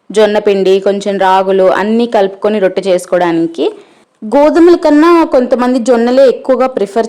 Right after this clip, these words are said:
చేస్తుంటారు. ఎందుకంటే జొన్నలు వచ్చి గ్లూటెన్ ఫ్రీ అనమాట. మోకాలు నొప్పులు అలా ఉన్న వాళ్ళకైతే చపాతీల కన్నా జొన్న రొట్టెలే ఎక్కువ, మ్, ఏమంటారు, బెటర్ అనమాట. And at the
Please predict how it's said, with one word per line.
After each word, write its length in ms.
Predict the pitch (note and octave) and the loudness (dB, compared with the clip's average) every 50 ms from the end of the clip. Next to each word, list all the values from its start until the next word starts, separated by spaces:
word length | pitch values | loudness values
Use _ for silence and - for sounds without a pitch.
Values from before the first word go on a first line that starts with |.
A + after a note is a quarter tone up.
| - | -2
చేస్తుంటారు. 560 | A3+ G#3 G#3 - - G3 G3 F#3 F#3 F#3 G#3+ C4 | -2 -2 -4 -4 -6 -6 -4 -4 -2 0 2 2
ఎందుకంటే 640 | D4 C4 A3+ A3 A3+ A#3 B3 A#3 B3 A#3 C#4+ D4+ | 2 2 0 -2 -2 -2 -2 -2 0 0 0 0
జొన్నలు 440 | C#4+ A3+ G#3 A#3+ A#3+ C4 D4 D4+ D4 | 0 0 0 0 2 2 2 4 2
వచ్చి 360 | C#4 C#4 C#4 - E4 D#4+ B3 | 2 0 0 -2 -2 -2 0
గ్లూటెన్ 400 | A3 A#3+ A#3 A#3 A#3 C4+ C4 C4+ | 0 -2 -2 0 0 0 0 0
ఫ్రీ 200 | C4 - G#3+ G3 | 0 0 0 0
అనమాట. 420 | F3 D#3+ D#3+ D#3 D3+ D3 D3 D3 G#3+ C4+ F4 - - - - _ _ - | 0 0 -2 -2 -4 -4 -4 -4 -4 -4 -4 -6 -10 -18 -20 _ _ -2
మోకాలు 320 | C4 C#4 C#4 C#4 D4+ D4+ D4 | -2 -2 0 0 0 2 2
నొప్పులు 320 | C#4+ C#4 C#4 - C4+ C4+ | 0 0 -2 0 2 2
అలా 280 | C4+ C4 B3 A#3 A3+ A3+ | 4 4 4 2 2 2
ఉన్న 220 | A3 A3 A3 A3+ | 0 -2 -2 -2
వాళ్ళకైతే 1040 | A3+ A#3 A3+ A3 G#3+ G#3 - G#3 A3 G3 F#3+ F#3+ - D4 D#4+ D#4+ D4 B3 A3 G3 F3 - - B3 | -2 0 0 0 0 0 -2 -2 -2 -2 -4 -2 -2 0 2 2 2 2 2 0 -2 -2 -4 -6
చపాతీల 380 | - - A3+ A3+ A#3 A#3 A3+ | -4 -4 -4 -2 0 -2 -2
కన్నా 240 | A3 A3 G#3 G#3+ B3 | -2 -2 -4 -4 -4
జొన్న 300 | A3+ G#3+ A3 G3+ G3+ G#3 | -2 -2 -2 -2 -2 -2
రొట్టెలే 360 | G#3 G#3 G3+ - G#3 A3 A3+ | -4 -4 -4 -2 -2 0 0
ఎక్కువ, 560 | G#3 G3+ - - F#3+ G3 F#3+ F#3 F3 E3 D#3+ - - - _ - - - - _ _ _ _ _ - | -2 -4 -4 -2 -2 0 0 0 0 -2 -2 -6 -10 -16 _ -18 -18 -18 -20 _ _ _ _ _ -8
మ్, 220 | E3+ E3+ D#3+ D#3 - | -6 -6 -6 -6 -6
ఏమంటారు, 460 | - F3+ F3+ F3 F3 E3+ E3 E3+ - - | -6 -4 -4 -4 -4 -4 -6 -6 -8 -6
బెటర్ 300 | F3 F#3+ G#3+ G#3 A#3 A3+ | -6 -6 -4 -2 0 0
అనమాట. 540 | A3 F#3+ E3+ D#3+ D#3+ C#3+ C#3+ - - A#3 E4+ - - - _ _ _ _ _ _ _ _ _ _ - - B3+ | 0 0 -2 -2 -4 -6 -6 -6 -4 -4 -4 -6 -10 -16 _ _ _ _ _ _ _ _ _ _ -8 -6 -4
And 100 | C4 B3+ | -2 0
at 160 | B3+ B3+ A3+ | 0 0 0
the 100 | A3 C4 | -2 -4